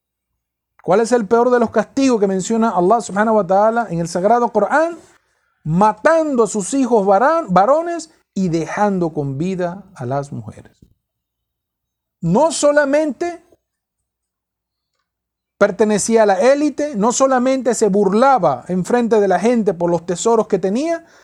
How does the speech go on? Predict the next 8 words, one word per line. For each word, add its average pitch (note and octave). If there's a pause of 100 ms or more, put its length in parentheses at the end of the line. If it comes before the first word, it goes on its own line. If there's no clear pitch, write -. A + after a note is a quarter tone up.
(320)
sino F3+
que G#3+
apoyaba G3
al E3+
faraón, D#3+
a -
un D4+
tirano, A#3+